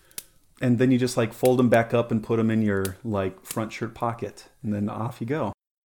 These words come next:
I will, I will, I don't, I don't know if he's on Twitter, but I'll add him on Twitter just to <laughs> say, like, "Bill Burr,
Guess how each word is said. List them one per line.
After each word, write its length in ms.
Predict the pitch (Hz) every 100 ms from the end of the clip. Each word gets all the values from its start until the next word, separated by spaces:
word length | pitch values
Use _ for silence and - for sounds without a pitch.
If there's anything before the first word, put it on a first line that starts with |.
| _ _ _ _ _ _ - - _ -
I 140 | 131
will, 260 | 139 120 120 -
I 120 | 147
will, 280 | 131 123 - _ - -
I 140 | - 143
don't, 180 | 143 -
I 80 | 139
don't 80 | 131
know 80 | 135
if 80 | 147
he's 140 | 143
on 120 | 143
Twitter, 260 | 139 151 147
but 120 | 123
I'll 160 | 110 -
add 180 | 120
him 140 | 117 117
on 140 | 110
Twitter 340 | - 107 98 95
just 400 | 101 98 - -
to 240 | 104 95 -
<laughs> 120 | _
say, 220 | 147 - 104
like, 260 | 101 98
"Bill 140 | 135 127
Burr, 360 | 117 117 113